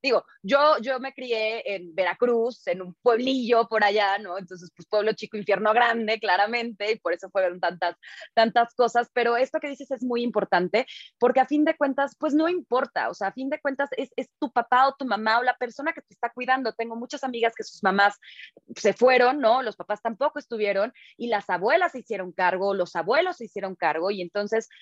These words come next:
precisamente las niñas y los niños entraban en este conflicto idiota,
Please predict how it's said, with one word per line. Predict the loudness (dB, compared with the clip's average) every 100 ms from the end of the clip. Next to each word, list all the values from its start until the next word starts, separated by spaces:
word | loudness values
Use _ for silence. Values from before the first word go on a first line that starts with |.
| -10 0
precisamente | 2 2 2 2 2 2 2 2
las | 2 0
niñas | 0 0 0 0 -6 -12
y | -4
los | -4 0
niños | 0 0
entraban | 0 2 2 2
en | -4
este | -6 -8
conflicto | -8 -6 -6 -2
idiota, | -2 4 6 6 6 2